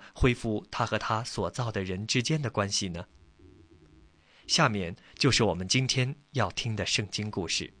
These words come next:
一开始，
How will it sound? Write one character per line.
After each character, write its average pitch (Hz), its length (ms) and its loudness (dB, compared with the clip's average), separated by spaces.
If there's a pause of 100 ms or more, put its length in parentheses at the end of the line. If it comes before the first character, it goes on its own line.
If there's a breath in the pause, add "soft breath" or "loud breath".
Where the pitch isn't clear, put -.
(3000 soft breath)
一 175 100 6
开 180 180 4
始， 101 420 0